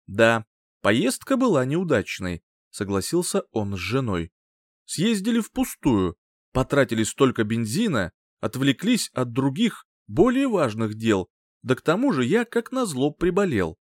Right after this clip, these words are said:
Но вот что скажу, ребята, несмотря на то, что труп не обнаружен,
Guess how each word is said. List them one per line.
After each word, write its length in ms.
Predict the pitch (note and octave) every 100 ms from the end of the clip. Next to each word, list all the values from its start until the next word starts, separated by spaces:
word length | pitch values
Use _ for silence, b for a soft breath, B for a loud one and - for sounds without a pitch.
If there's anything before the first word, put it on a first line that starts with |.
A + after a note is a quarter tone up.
| _ _ _ _
Но 180 | - A2
вот 200 | B2 G#3+
что 220 | - -
скажу, 420 | G#3 - A3+ G#3+ E3
ребята, 540 | G#2 A2 F#2 E2 E2 - _ _ _
несмотря 480 | A2 A2 C3 C3+ D3+
на 120 | E3
то, 200 | F3 G#2+
что 200 | F#2 -
труп 320 | A#2+ - B2 G#2
не 100 | F#2+
обнаружен, 680 | F#2 A2 E3 A#3+ A#2 F2